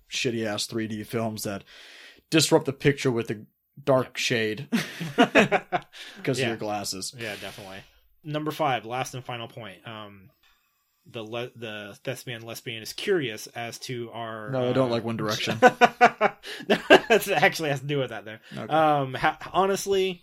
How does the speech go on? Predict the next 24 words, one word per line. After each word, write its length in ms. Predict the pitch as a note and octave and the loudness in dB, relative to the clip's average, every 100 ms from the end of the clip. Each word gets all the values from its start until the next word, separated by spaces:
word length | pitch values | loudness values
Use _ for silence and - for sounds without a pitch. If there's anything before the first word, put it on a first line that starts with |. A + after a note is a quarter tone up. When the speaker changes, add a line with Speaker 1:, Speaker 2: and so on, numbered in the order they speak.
| - _ | -20 _
Speaker 2:
how 220 | - F#3 F#3+ | -2 2 2
was 140 | F3+ | 2
Harry's 300 | E3 D#3 D3 | 0 0 -2
performance? 560 | - - G#2+ D2+ - - | -6 -12 -14 -14 -18 -16
It's 140 | A#2+ - | -14 -4
hard 240 | D3 D#3 | -2 -2
for 60 | C#3+ | -4
me 140 | C3 | -6
to 80 | B2 | -6
judge 480 | G#2+ D#3 F#3 F3 - _ _ - | -6 -6 -4 -6 -10 _ _ -6
because 260 | D3+ D3 | -2 0
he 60 | D#3 | 0
can 160 | D3 | -4
do 160 | D3 G3+ | 0 2
no 140 | F#3+ F#3 | 4 2
wrong 280 | E3 D#3+ | 2 -2
in 100 | D#3+ | -2
my 220 | C#3+ C#3 B2 A#2+ | -2 0 0 -2
eyes. 120 | A#2 A#2+ | -4 -6
Delusional 540 | B2 A2+ A#2+ A#2 G#2+ | -10 -10 -10 -12 -14
fan 300 | - A2 G2 | -12 -12 -12
here. 320 | F2+ F2 D#2+ _ _ - | -16 -18 -18 _ _ -16
Speaker 1:
Uh, 60 | G2+ | -8
I, 560 | F2+ B2+ B2 F2+ C3 D3 | -2 2 2 4 2 2